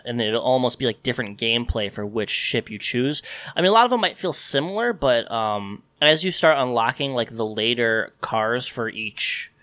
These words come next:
uh, company, they really, like, hone themselves in on, like, what that certain company is about. I'm not sure how far you got in.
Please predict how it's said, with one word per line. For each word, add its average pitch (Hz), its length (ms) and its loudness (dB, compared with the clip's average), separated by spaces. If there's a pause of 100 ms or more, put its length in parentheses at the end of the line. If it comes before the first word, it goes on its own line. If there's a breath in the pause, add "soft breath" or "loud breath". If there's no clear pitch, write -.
(420 soft breath)
uh, 98 340 0
company, 156 600 0 (420 loud breath)
they 135 1000 2
really, 151 680 2
like, 107 240 -6 (380)
hone 147 320 0
themselves 127 420 0
in 120 140 0
on, 110 140 0
like, 107 120 -4
what 117 400 0
that 107 200 0
certain 107 380 -4
company 101 360 -6
is 95 100 -12
about. 95 460 -6
I'm 123 140 0
not 127 120 4
sure 127 160 2
how 110 160 2
far 107 220 2
you 101 100 -2
got 101 200 0
in. 107 300 -2